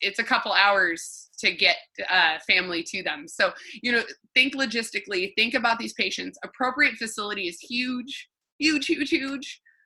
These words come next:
Um, this is a thirteen-year-old. So if you don't have a pediatric I C U, um, start thinking about where that is in location for your patient.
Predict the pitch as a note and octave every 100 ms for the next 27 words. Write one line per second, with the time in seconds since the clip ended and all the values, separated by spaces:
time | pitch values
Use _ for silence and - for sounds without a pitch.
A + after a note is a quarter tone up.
0 | - G3+ G3+ A3+ A#3 A3+ C4+ A#3 D4 C4
1 | C4+ C4+ C4 - - _ _ _ - A#3
2 | G#3+ G3+ G#3 C4 B3 B3+ A3 - B3 A3+
3 | A3 G#3+ A#3+ G#3+ A3+ - G#3+ F#3+ A3 C4+
4 | D4 _ _ _ - A3 F#3 F3+ F3 _
5 | _ _ _ - - B3+ B3+ B3 B3 A#3
6 | G#3+ - G3+ G#3 G3+ F#3 F3 D3+ B2+ -
7 | - - _ - G3+ F#3+ F#3 F3 G3 E3+
8 | F#3+ F3+ E3 D#3+ - - E3 C3+